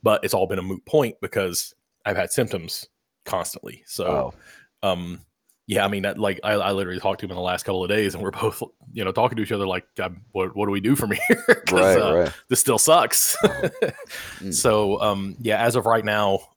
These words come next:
Speaker 1: uh, uh, if I get to a point where I've got no symptoms, I'm hoping to have a test kinda at the ready, um, that'll show me negative so I can give myself peace of mind.
Speaker 2: Okay.
Speaker 1: But,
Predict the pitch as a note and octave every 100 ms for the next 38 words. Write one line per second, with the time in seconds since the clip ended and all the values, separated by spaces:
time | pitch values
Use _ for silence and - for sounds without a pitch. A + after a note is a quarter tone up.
0 | _ G2+ F#2 F#2+ F#2 - _ _ _ _
1 | _ _ _ - - - _ _ _ -
2 | F#2+ A#2 - A2+ - G#2 F2 F2 F#2 F#2+
3 | F2+ - F2 F2+ E2+ - _ - G#2 F#2
4 | G#2+ G#2 F#2 F#2+ F#2+ - - F#2 - -
5 | _ _ _ _ G#2 F#2 G2+ - F2 F2+
6 | F#2 F2 - _ _ _ - F#2+ F2 F2
7 | F2 - F#2 - G#2 F#2 F2 F2+ F2+ -
8 | - F2+ F2 - - - - F2+ D#2+ -
9 | G2 - F2+ F2 F2 F2 - - - F#2+
10 | E2 F#2+ F2